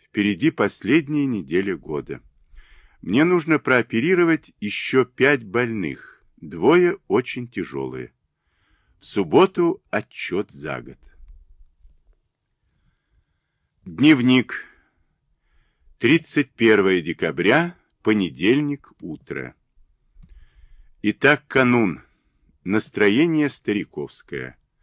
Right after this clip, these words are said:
Утром даже не смог отбегать свою порцию, возвращался шагом. Сдает сердце.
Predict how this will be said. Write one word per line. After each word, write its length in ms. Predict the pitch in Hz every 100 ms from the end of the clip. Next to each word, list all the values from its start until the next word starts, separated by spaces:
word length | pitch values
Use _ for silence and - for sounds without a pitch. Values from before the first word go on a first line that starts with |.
| - _ _
Утром 360 | 120 139 120 110
даже 520 | 117 110 110 104 101
не 160 | 98 104
смог 460 | - 104 110 - -
отбегать 640 | - 98 76 104 101 80 -
свою 320 | 80 82 78
порцию, 680 | - 143 165 - 147 147 143 _ _
возвращался 920 | 80 95 80 80 - - 123 127 -
шагом. 540 | - - 69 67 64 - _ _ _ _ _ _
Сдает 520 | - 67 110 104 80
сердце. 540 | - - 64 _ -